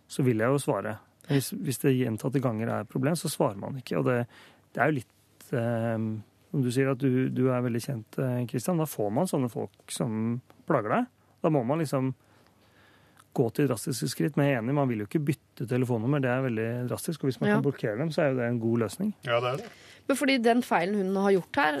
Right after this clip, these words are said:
Speaker 2: er jo å, hun har jo ikke svart og vært tydelig og sånn, så hun har gjort veldig mye riktig. Den store feilen hun har gjort, er vel at hun innimellom plutselig har sluppet opp litt. Fordi hvis han er helt sånn galskapsforelsket i henne, så vil ethvert lite tegn på en åpning hos henne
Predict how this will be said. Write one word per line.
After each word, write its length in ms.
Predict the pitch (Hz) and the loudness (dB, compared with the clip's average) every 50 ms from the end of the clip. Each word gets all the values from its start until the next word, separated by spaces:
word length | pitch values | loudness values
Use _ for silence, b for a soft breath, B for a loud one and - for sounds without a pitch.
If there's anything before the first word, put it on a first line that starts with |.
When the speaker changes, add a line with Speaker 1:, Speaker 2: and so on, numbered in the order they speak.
| - - | 0 2
Speaker 2:
er 280 | - 180 165 156 175 | 2 4 4 4 4
jo 80 | 185 202 202 185 | 4 2 2 2
å, 720 | - 185 185 185 185 185 185 185 190 185 185 185 190 190 196 | 2 4 4 6 6 6 4 4 2 2 2 2 2 2 4
hun 120 | 226 233 | 4 4
har 160 | 220 208 185 208 | 6 6 4 4
jo 80 | 247 - - | 4 2 0
ikke 240 | 269 - - - 185 | -2 -2 -2 -2 -2
svart 480 | - - 190 170 160 165 165 - - | 0 0 0 0 0 0 -2 -2 0
og 80 | 190 185 | 2 2
vært 140 | 180 180 - | 2 0 -2
tydelig 320 | - - 220 180 170 156 | 0 2 2 2 2 2
og 60 | 151 160 | 0 0
sånn, 120 | - 208 190 | 0 0 0
så 60 | - 214 | 2 2
hun 60 | 226 | 2
har 80 | 254 254 | 2 2
gjort 180 | 247 - 240 | 2 2 4
veldig 240 | 226 233 202 180 196 | 4 4 4 2 2
mye 140 | 208 208 208 | 2 2 2
riktig. 240 | 202 - - - 294 | 0 0 -2 0 0
Den 220 | 294 254 226 226 220 | 2 2 2 0 0
store 240 | - - 208 185 175 | 0 0 0 2 2
feilen 300 | - 190 165 165 170 170 | 4 2 2 2 0 -2
hun 20 | |
har 140 | 196 254 277 | -2 -2 -2
gjort, 80 | - - | 0 0
er 100 | 180 170 170 | 0 2 0
vel 40 | 175 | -2
at 80 | - - | -4 -4
hun 80 | 220 - | -4 -2
innimellom 540 | - 226 196 175 156 151 156 160 175 190 185 | 0 2 2 2 0 0 -2 -2 -2 -2 -2
plutselig 400 | - 233 180 - - - - 180 | -2 -4 -2 -2 -2 -2 0 0
har 80 | 185 - | 0 0
sluppet 320 | - 247 - - - 185 | 0 -2 -2 -2 -4 -2
opp 120 | 208 208 - | -2 0 0
litt. 220 | 294 349 - - - B B B B B B B | -2 -2 -2 -6 -20 B B B B B B B
Fordi 140 | B 220 226 | B 2 4
hvis 160 | 254 240 - - | 4 2 2 0
han 220 | - 202 190 202 202 | 0 0 2 2 2
er 160 | 208 208 208 | 2 4 2
helt 80 | 202 202 | 2 0
sånn 220 | - 202 202 202 185 | 0 -2 0 0 0
galskapsforelsket 1040 | 175 180 170 156 156 160 - - 185 175 - - - 202 185 170 - - - - - | 2 2 2 2 0 -4 -4 -2 -2 -2 -2 -2 0 0 0 0 0 -2 -4 -2 0
i 140 | 185 214 220 | 0 0 2
henne, 300 | 220 220 185 196 254 349 - B B B B B B | 2 0 2 0 0 -2 -2 B B B B B B
så 140 | - 254 | 0 2
vil 80 | 233 269 | 2 0
ethvert 480 | - - 262 240 247 302 - _ _ - | 0 0 0 0 0 0 -2 _ _ 2
lite 240 | 277 247 - - 233 | 2 2 2 0 -4
tegn 400 | - - - 202 190 208 233 226 | -4 0 2 2 2 2 -2 -4
på 380 | - - - 208 202 208 208 B B B B B B B B B B B - | -4 -2 0 2 2 2 2 B B B B B B B B B B B 2
en 80 | 240 - - | 2 6 6
åpning 440 | 277 247 180 151 - - 185 190 208 226 | 6 6 6 4 0 -2 -2 -2 0 0
hos 140 | 233 - 247 | 0 2 2
henne 300 | 202 185 202 262 320 - | 2 2 2 0 0 -2